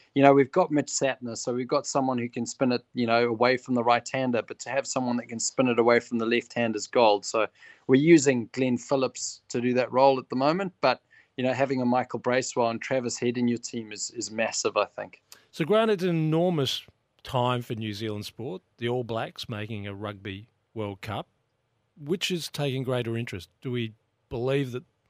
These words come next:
Speaker 2: because it's a, they're already in the World Cup finals, that the rugby boys are getting greater attention at home?
Speaker 1: Oh,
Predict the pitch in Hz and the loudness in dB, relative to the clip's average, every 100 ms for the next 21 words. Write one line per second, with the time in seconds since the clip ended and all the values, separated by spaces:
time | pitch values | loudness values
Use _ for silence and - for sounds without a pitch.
0 | _ - - 123 123 123 110 - 117 - | _ -14 -6 -6 -6 -10 -12 -16 -20 -14
1 | 110 110 113 113 107 107 107 107 117 - | -10 -6 -6 -6 -8 -8 -8 -10 -14 -12
2 | 110 113 117 120 110 104 113 110 107 110 | -12 -10 -10 -12 -14 -10 -10 -10 -10 -10
3 | 110 107 113 110 110 107 110 120 120 113 | -10 -10 -10 -10 -10 -10 -10 -12 -12 -12
4 | 107 107 - _ _ _ _ _ _ _ | -14 -14 -18 _ _ _ _ _ _ _
5 | _ _ _ - 151 175 127 110 | _ _ _ 0 8 10 10 8